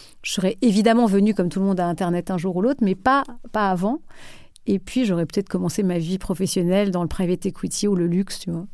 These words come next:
comme faisaient beaucoup de gens de, de ma promo. <laughs> Et, et donc, j'ai, j'ai gagné le premier prix. Et la présidente du ju-, du jury, c'était Viviane Pratt, qui dirigeait un groupe de médias qui s'appelait O M D, dans le groupe Omnicom.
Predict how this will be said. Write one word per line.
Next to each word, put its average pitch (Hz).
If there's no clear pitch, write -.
comme 185
faisaient 185
beaucoup 170
de 160
gens 190
de, 175
de 175
ma 180
promo. 190
<laughs> -
Et, 208
et 202
donc, 233
j'ai, 226
j'ai 208
gagné 220
le 226
premier 214
prix. 277
Et 311
la 220
présidente 254
du 233
ju-, 226
du 220
jury, 226
c'était 247
Viviane 220
Pratt, 214
qui 214
dirigeait 190
un 196
groupe 208
de 208
médias 185
qui 208
s'appelait 196
O 220
M 185
D, 196
dans 214
le 185
groupe 214
Omnicom. 196